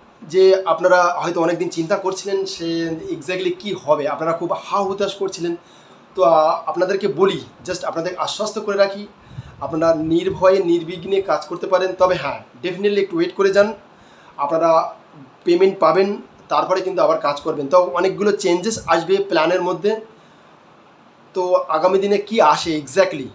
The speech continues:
সব কিছু আপনাদের বিস্তারিত জানানো হবে। তো এই ছিল ছোট্ট একটা আপডেট। বিকাশ কুমার দলপতি কিন্তু হেরে যাওয়ার পাত্র নয়, তিনি কিন্তু এসছেন সব ভাইয়ের মুখে হাসি দেখতে।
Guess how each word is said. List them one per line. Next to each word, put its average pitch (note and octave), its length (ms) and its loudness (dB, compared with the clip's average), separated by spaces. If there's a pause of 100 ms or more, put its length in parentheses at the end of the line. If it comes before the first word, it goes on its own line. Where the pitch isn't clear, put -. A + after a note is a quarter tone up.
সব F#3+ 220 -2 (100)
কিছু A3 160 2
আপনাদের F#3 280 0
বিস্তারিত G3 440 -2
জানানো E3 320 0
হবে। D#3+ 320 -2 (960)
তো F3+ 360 -2 (500)
এই A3+ 240 2
ছিল A#3 320 0
ছোট্ট A3+ 320 -8
একটা A3 240 2
আপডেট। D3+ 600 0 (880)
বিকাশ B3+ 340 -4
কুমার A3+ 240 0
দলপতি F#3 400 2
কিন্তু F#3+ 200 -2 (160)
হেরে E3 220 0
যাওয়ার F3+ 260 6
পাত্র D3 320 -4
নয়, A#2+ 200 -6 (480)
তিনি G3 160 -4
কিন্তু G3+ 240 -4
এসছেন G3+ 500 -2 (440)
সব F3 360 -4
ভাইয়ের G#3+ 200 2
মুখে F#3 200 -2
হাসি D3+ 400 -6
দেখতে। D3 340 -8